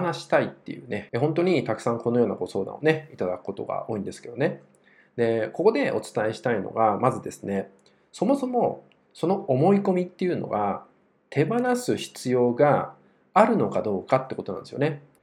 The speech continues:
どこかで手放すことを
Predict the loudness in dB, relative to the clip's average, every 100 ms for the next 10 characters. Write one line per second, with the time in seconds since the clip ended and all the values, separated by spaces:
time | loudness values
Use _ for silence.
0 | _ 2 6 6 6 4 2 -2 -14 _
1 | -4 0 2 2 0 -2 0 0 2 0
2 | 4 6 6 4